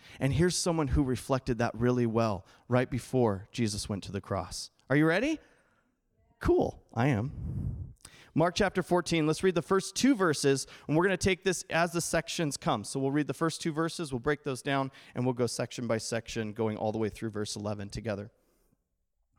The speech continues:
Mark begins his record in chapter fourteen, verse one this way. We'll read the first two. "It was two days before the Passover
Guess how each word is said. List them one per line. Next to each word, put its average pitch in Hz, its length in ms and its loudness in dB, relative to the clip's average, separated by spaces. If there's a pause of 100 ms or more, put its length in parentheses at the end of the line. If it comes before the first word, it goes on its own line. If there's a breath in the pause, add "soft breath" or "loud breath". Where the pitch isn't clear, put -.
Mark 151 240 2
begins 151 480 0 (500 loud breath)
his 143 300 0
record 135 460 0 (1200)
in 123 120 -4
chapter 165 340 2
fourteen, 143 460 0
verse 127 240 -2
one 123 180 0
this 120 240 -4
way. 120 140 2
We'll 110 100 -2
read 117 180 -2
the 120 60 -6
first - 320 -6
two. 104 240 -4 (600 loud breath)
"It 151 100 4
was 165 200 4
two 240 240 2
days 139 380 2
before 147 320 0
the 127 80 -6
Passover 117 640 -2